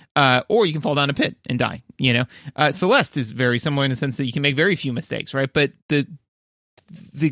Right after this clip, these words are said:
game, if the game sets the expectation of, "I got eighty hit points and I have buffed myself out, so these things are dealing one hit point, I can make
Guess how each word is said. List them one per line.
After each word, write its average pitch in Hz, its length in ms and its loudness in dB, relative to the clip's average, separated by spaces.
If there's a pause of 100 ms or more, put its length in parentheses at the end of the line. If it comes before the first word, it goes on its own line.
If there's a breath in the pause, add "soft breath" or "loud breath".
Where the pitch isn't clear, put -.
(120)
game, 196 480 2
if 151 160 -2
the 151 80 0
game 202 220 0
sets - 180 -2
the 170 80 0
expectation 160 480 0
of, 123 80 -2 (320 loud breath)
"I - 80 -4
got 208 180 2
eighty 185 220 2
hit 165 200 2
points 220 320 0
and 143 180 2
I 175 140 2
have 117 440 2
buffed 160 240 0
myself 160 320 0
out, 175 160 2
so 160 80 -2
these 160 180 0
things 160 160 -4
are 139 60 -4
dealing 120 240 0
one 170 160 2
hit 165 160 2
point, 196 240 -2
I 226 120 4
can 196 180 -6
make 127 200 -4